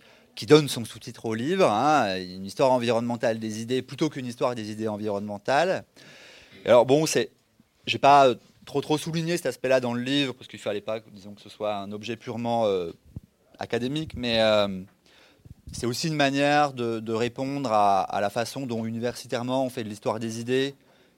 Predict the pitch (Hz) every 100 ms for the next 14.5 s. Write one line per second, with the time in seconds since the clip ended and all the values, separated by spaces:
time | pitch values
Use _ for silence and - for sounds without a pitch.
0 | _ - 120 - 143 143 151 143 - _
1 | _ - - 135 135 139 127 117 120 120
2 | 135 131 131 165 - - - - _ 107
3 | 120 117 90 107 120 95 110 127 123 131
4 | 110 98 95 - 110 - 107 117 151 -
5 | 110 - _ _ _ _ - - - _
6 | - _ - - 180 196 - 147 156 156
7 | 156 127 156 139 165 196 196 - - -
8 | _ - 151 151 165 - 165 160 220 -
9 | - - _ _ _ _ _ 135 143 139
10 | - _ _ - 131 156 175 165 151 143
11 | 151 202 202 - _ 127 143 151 - 180
12 | 160 - 135 127 139 131 185 - 139 143
13 | 127 139 156 165 143 127 151 120 139 -
14 | 143 - 143 - -